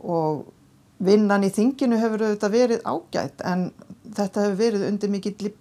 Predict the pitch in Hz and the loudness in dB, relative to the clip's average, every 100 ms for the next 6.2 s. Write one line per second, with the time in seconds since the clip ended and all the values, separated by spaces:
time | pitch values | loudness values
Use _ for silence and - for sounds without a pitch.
0 | - - 240 294 285 - 165 - 165 156 | -20 -6 -2 0 -2 -4 -8 -6 -6 -4
1 | 170 165 - 185 208 214 202 196 196 185 | -6 -6 -4 -2 -4 -4 -4 -4 -4 -2
2 | 190 202 220 208 208 - 202 202 196 190 | 0 0 0 -2 -6 -4 -4 -4 -4 -6
3 | 185 - 226 220 - - 220 220 220 - | -4 -2 0 -2 -6 -2 0 0 -4 -8
4 | - - - - 190 180 175 180 - 160 | -20 -20 -20 -8 -6 -4 -6 -8 -16 -16
5 | - - - - - 185 208 208 202 196 | -18 -20 -18 -8 0 2 2 -2 -4 -2
6 | - | 0